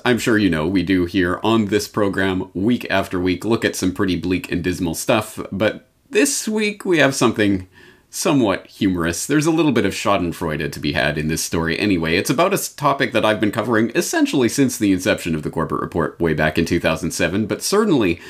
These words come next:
with James Evan Pilato of Media Monarchy dot com on New World Next Week, we cover this story seemingly at least once a year. <laughs> There's a story about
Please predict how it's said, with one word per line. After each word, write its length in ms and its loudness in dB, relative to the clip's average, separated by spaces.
with 160 0
James 240 4
Evan 160 2
Pilato 480 2
of 120 -2
Media 280 0
Monarchy 320 0
dot 180 0
com 280 0
on 220 0
New 120 2
World 200 0
Next 240 -2
Week, 220 -2
we 80 -2
cover 240 0
this 180 2
story 380 2
seemingly 480 2
at 80 0
least 240 2
once 280 2
a 60 2
year. 480 0
<laughs> 200 -20
There's 160 2
a 80 4
story 400 2
about 380 2